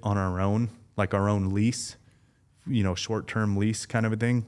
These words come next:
but also had some connections down there with, you know, Hispanics and some gear, like a high rack and things. So you can kinda get yourself into these little, like, sub networks that are below the commercial outfitters.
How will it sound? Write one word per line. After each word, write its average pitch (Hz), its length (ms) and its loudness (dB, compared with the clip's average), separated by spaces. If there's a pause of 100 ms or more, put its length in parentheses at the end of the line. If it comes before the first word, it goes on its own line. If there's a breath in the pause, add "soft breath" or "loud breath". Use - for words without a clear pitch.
(920)
but 123 100 0
also 107 340 0
had 98 280 0
some 95 360 -2 (300 soft breath)
connections 107 540 0
down 95 240 -2
there 92 220 0
with, 92 320 -2 (340 soft breath)
you 110 60 -4
know, 92 120 2
Hispanics 92 680 -4
and 87 300 -6
some 95 200 -2
gear, 92 440 -2
like 92 180 -4
a 90 60 -4
high 87 160 -4
rack 87 380 -6
and 90 100 -6
things. 90 240 -6 (320 loud breath)
So - 120 0
you 113 60 2
can 110 160 0
kinda 139 240 2
get 117 140 0
yourself 104 380 -2
into 101 120 2
these 98 200 -2
little, 104 260 0
like, 90 260 -4 (280 soft breath)
sub 104 400 -2
networks 95 500 -2
that 101 140 0
are 95 60 -2
below 101 340 0
the 95 100 0
commercial 101 460 0
outfitters. 98 520 -2